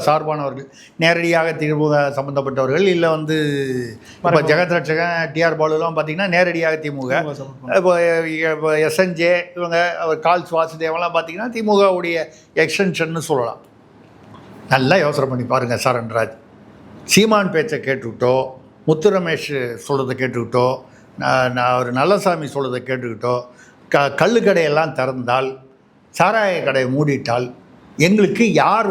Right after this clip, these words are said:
Speaker 1: வந்து வருஷத்துக்கு சுமார் பத்து லட்சம் கோடி ரூபா பணம் தருவாங்க? இந்த யதார்த்தத்தை நீங்க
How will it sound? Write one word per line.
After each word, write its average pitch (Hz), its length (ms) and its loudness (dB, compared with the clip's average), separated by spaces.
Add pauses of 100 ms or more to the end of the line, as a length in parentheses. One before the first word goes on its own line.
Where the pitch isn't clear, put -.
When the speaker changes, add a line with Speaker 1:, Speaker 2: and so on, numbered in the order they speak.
Speaker 1:
வந்து 147 240 0
வருஷத்துக்கு 165 600 0
சுமார் 160 420 0
பத்து 139 180 -2
லட்சம் 127 320 -2
கோடி 117 220 -6
ரூபா 135 140 2 (100)
பணம் 156 240 -4
தருவாங்க? 104 300 -10 (1800)
இந்த 139 120 8
யதார்த்தத்தை 143 560 0
நீங்க 120 200 -8